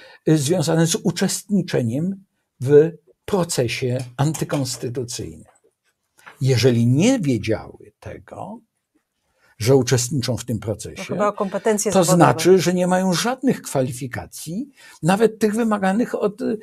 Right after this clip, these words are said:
Speaker 1: od uczestnika seminarium prawa konstytucyjnego na trzecim roku studiów. I to jest moja odpowiedź. No, to nie są osoby, które mają prawo do tego, żeby nazywać się prawnikami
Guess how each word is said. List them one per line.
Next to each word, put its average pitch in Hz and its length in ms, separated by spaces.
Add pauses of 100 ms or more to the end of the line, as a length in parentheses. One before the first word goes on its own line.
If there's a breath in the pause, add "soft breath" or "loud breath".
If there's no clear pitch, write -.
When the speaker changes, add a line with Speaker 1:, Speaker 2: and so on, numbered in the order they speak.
(240 loud breath)
Speaker 1:
od 175 160
uczestnika 185 600
seminarium 214 680
prawa 120 320
konstytucyjnego 117 1120 (300 loud breath)
na 139 100
trzecim 151 460
roku 156 380 (240)
studiów. - 800 (460 loud breath)
I 160 260 (100)
to 196 100
jest 277 220
moja 160 320
odpowiedź. 165 640
No, 139 180 (260 soft breath)
to 165 140
nie 156 220
są 208 400 (920)
osoby, 135 720 (200)
które 147 300
mają 190 380
prawo 160 560
do 110 160
tego, 120 500 (180 soft breath)
żeby 165 240
nazywać 175 440
się 214 200
prawnikami 190 840